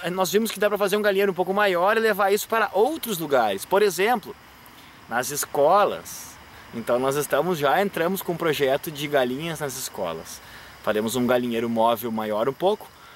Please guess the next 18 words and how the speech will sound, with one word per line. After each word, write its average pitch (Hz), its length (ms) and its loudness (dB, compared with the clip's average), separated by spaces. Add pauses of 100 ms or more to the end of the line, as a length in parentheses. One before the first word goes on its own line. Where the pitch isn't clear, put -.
(180)
Vamos 123 180 -8
pegar 117 340 0
aqui 113 220 -4
o 120 60 -2
Pete, 180 580 -6 (160)
o 131 80 -4
Jack 123 460 -2
Calmo, 175 600 2 (460)
o 117 80 -8
Hit, 190 600 -4 (760)
o 139 160 0
Jack 135 320 -2
Pipa, 180 580 -2
o 147 80 -12
Jack 131 280 -6
Pista, 185 640 -6
a 156 100 -2
Fugitiva 190 800 -2